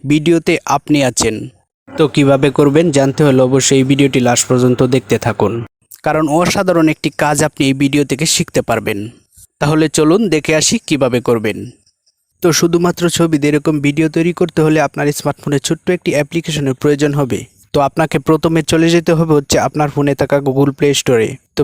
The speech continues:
প্লে স্টোরে চলে আসবেন, প্লে স্টোরে আসার পর উপরে সার্চ বার পাবেন, প্লে স্টোরে আপনাদেরকে সার্চ করতে হবে হচ্ছে ফটো ল্যাব লিখে। তো সার্চ করার সাথে সাথে কাঙ্ক্ষিত অ্যাপ্লিকেশনটি চলে আসবে। আপনারা এই অ্যাপ্লিকেশনটি এখান থেকে ইনস্টল করে নেবেন। তো আমি আগে থেকে ইনস্টল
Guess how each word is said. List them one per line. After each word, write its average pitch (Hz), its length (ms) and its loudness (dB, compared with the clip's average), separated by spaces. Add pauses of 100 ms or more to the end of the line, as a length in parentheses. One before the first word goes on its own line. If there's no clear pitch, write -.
প্লে 151 200 0
স্টোরে 147 300 -2
চলে 160 200 2
আসবেন, 160 220 0 (100)
প্লে 151 180 0
স্টোরে 147 260 0
আসার 151 220 0
পর 156 160 0
উপরে 156 260 -2
সার্চ 139 220 0
বার 143 180 2
পাবেন, 151 260 0
প্লে 143 180 0
স্টোরে 143 260 0
আপনাদেরকে 139 380 -2 (100)
সার্চ 135 220 0
করতে 147 260 -2
হবে 147 180 0
হচ্ছে 151 180 -2 (120)
ফটো 147 340 0
ল্যাব 117 140 0 (100)
লিখে। 107 260 -4 (880)
তো 165 60 2 (100)
সার্চ 160 220 0
করার 165 220 2
সাথে 170 260 -2
সাথে 175 160 -2 (100)
কাঙ্ক্ষিত 160 380 -4
অ্যাপ্লিকেশনটি 156 680 -2 (100)
চলে 165 200 2
আসবে। 156 180 -2 (100)
আপনারা 147 240 -2 (100)
এই 151 80 2
অ্যাপ্লিকেশনটি 156 600 -2
এখান 143 200 -2
থেকে 147 120 -6 (120)
ইনস্টল 156 380 -2
করে 147 200 2
নেবেন। 131 260 -2
তো - 40 -4 (100)
আমি 135 200 -2
আগে 143 200 0
থেকে 170 200 -4
ইনস্টল 160 280 -4